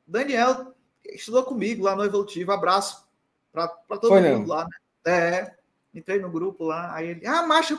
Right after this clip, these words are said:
Speaker 1: eu, eu sabia que eu tava lembrando dele de algum canto." Tá aí.
Speaker 2: Ei, tu gostou do É o Lion, tamo junto?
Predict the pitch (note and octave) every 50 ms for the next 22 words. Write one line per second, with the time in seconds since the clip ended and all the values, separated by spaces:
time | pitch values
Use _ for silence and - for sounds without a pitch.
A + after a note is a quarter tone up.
0 | - C#4+ D4 C#4+ C#4+ - - B3+ B3+ - B3+ A3+ B3 C4 C4+ C4 C#4 B3+ A#3+ A#3+
1 | B3 A#3+ G#3+ A#3 A#3 A3+ G#3+ G#3+ A3 A3 G#3+ G#3 - _ _ _ _ _ - F3+
2 | G#3 G#3 G#3+ G#3 - D#3+ D3 D3 - _ _ - - - - - _ _ _ -
3 | F#3 G#3 G#3+ G3 D#3 B2+ B2 - - - _ _ _ - - A3+ A3+ B3+ A#3 -
4 | - - G#3 G3 F3+ D#3+ F3 F3 D#3+ C#3+ B2 A2+ G2+ - - - _ _ _ _
5 | _ _ _ _ _ - E3 F3+ F#3 E3+ D3+ C#3+ D3+ E3+ G3 G3+ G3 G3 F#3+ F3
6 | E3+ D#3+ C#3 A#2+ C#3 F#3+ A3+ A3+ - -